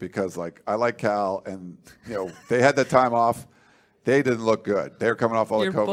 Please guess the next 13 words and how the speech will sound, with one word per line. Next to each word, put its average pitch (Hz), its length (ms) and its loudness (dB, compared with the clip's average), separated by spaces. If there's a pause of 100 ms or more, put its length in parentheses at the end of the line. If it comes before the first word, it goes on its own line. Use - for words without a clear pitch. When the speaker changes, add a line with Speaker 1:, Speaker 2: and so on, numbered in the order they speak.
Speaker 2:
boy. 254 160 -2
Speaker 1:
stuff. 98 400 -2
Yeah, 98 340 -2
they, 120 220 -2
I 120 80 0
mean, 113 220 -6
that 131 160 2
was 110 180 -4
not 123 220 2
a 117 40 -6
good 110 220 -6
look. 95 380 -4
And 101 240 -8